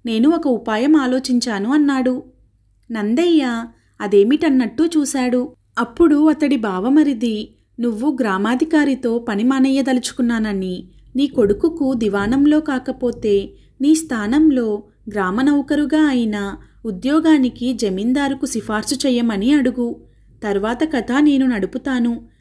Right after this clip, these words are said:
అని తానేం చేయదలుచుకున్నది చెప్పాడు. "ఇది జరిగే పనేనా?" అంటూనే నందయ్య అంగీకరించాడు. ఆ మర్నాడు మామూలుగానే నందయ్య గ్రామాధికారింటికి వెళ్ళాడు. రంగమ్మ నందయ్యతో,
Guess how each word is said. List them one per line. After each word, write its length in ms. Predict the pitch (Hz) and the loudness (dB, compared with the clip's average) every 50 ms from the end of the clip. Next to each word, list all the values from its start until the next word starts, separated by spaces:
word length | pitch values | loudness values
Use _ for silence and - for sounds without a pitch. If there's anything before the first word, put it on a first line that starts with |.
| _ _ - | _ _ -6
అని 480 | 262 269 269 262 240 226 220 226 - - - _ _ _ - | -4 0 0 0 0 0 -2 -6 -10 -16 -20 _ _ _ -8
తానేం 340 | 233 214 202 202 202 226 269 | -6 -4 -4 -2 -2 0 -2
చేయదలుచుకున్నది 880 | 302 - 320 302 294 262 285 269 247 247 - - - 214 202 196 208 294 | 0 2 2 2 2 2 0 0 -2 -2 -4 -6 -6 -6 -4 -2 -2 -2
చెప్పాడు. 640 | 311 330 311 320 - 285 262 254 240 247 247 - - - - - - - - - - _ _ _ _ - | 0 0 -4 -2 -2 -2 0 0 0 0 -2 -4 -10 -20 -20 -20 -20 -20 -20 -20 -20 _ _ _ _ -10
"ఇది 160 | 247 220 277 | -4 -4 -2
జరిగే 380 | 233 233 214 185 185 185 254 294 | 0 2 4 4 4 2 0 -2
పనేనా?" 480 | - 320 302 277 285 285 285 269 285 | 0 0 2 2 4 2 2 2 2
అంటూనే 720 | 294 294 277 254 240 240 254 240 233 214 208 202 196 196 - - _ _ _ _ - | 2 2 2 0 0 0 -2 -4 -2 -4 -4 -6 -6 -8 -12 -14 _ _ _ _ -10
నందయ్య 500 | 214 190 190 202 233 302 294 262 240 254 | -8 -6 -4 -2 0 0 0 2 2 2
అంగీకరించాడు. 1080 | 294 302 277 254 247 269 262 269 285 262 262 247 240 240 254 247 240 240 240 240 - - _ _ _ _ _ _ _ _ _ _ - | 2 2 2 2 0 0 -2 -2 0 0 2 0 0 0 -2 -2 -2 -2 -4 -4 -8 -16 _ _ _ _ _ _ _ _ _ _ -4
ఆ 80 | 285 | 0
మర్నాడు 840 | 302 302 262 226 226 254 294 349 359 349 285 285 262 247 247 247 247 _ _ _ _ - | 0 0 0 0 0 0 0 2 0 0 0 0 0 0 -2 -4 -8 _ _ _ _ -10
మామూలుగానే 1000 | 214 196 196 208 226 285 311 330 320 320 302 285 269 240 233 226 214 214 - - - _ _ _ - | -6 -6 -4 -2 2 2 2 2 2 0 0 0 0 0 -2 -2 -4 -6 -10 -14 -18 _ _ _ -8
నందయ్య 580 | 214 196 196 208 233 302 320 311 269 254 277 277 233 | -6 -4 -4 -2 0 2 2 4 4 2 0 0 -2
గ్రామాధికారింటికి 1000 | 247 220 185 190 220 247 262 302 294 - 277 269 247 240 202 202 - - - 294 | -2 -2 -2 -2 -2 -2 -2 -2 -2 -2 -4 -2 -2 -2 -4 -4 -6 -4 -2 -2
వెళ్ళాడు. 560 | 302 277 262 254 247 247 247 240 247 247 - - _ _ _ _ _ - - - _ _ - | 0 0 0 0 0 0 0 0 0 -2 -4 -10 _ _ _ _ _ -20 -20 -20 _ _ -8
రంగమ్మ 640 | 226 214 202 208 240 277 339 349 349 330 277 240 240 | -6 -4 -2 -2 0 0 0 2 2 2 2 2 2
నందయ్యతో, 1000 | 254 247 226 196 196 208 233 277 285 277 285 269 277 - 233 214 208 202 202 | 0 0 0 -2 -2 0 0 0 2 0 0 -2 -2 -4 -2 -2 -2 -2 -4